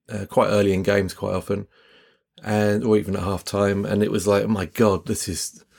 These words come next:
what, what a brave, bold move that is by the head coach to, to make that many changes at once and basically expend all his options."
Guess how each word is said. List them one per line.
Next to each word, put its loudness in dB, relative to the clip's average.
what, 0
what 4
a -4
brave, 2
bold 4
move 4
that -2
is -8
by -2
the -4
head -4
coach -2
to, -2
to -12
make -12
that -2
many -2
changes -2
at -4
once -2
and -2
basically 2
expend 0
all 2
his 2
options." -2